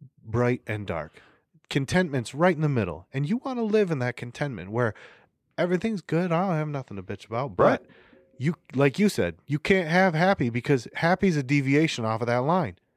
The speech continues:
Speaker 1: It goes up.
Speaker 2: Yeah.
Speaker 1: You can't just have the up, right? Just as the same as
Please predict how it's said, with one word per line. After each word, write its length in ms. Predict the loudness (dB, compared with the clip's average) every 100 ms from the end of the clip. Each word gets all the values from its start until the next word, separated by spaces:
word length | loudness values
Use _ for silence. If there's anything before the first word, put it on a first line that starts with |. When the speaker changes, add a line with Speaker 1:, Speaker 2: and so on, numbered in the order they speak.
| _ _ _
Speaker 1:
It 100 | -6
goes 240 | 4 4 6
up. 260 | 4 2 -10 -8
Speaker 2:
Yeah. 200 | 0 2
Speaker 1:
You 60 | 2
can't 300 | 2 2 2
just 260 | 2 2 4
have 240 | 2 4
the 140 | 2 2
up, 220 | 2 -6 _ _ _ _ _ _
right? 300 | 2 2 2 _ _ _ -10
Just 320 | 4 4 6
as 160 | 4 4
the 100 | 0
same 340 | 4 6 8
as 400 | 6 6 4 2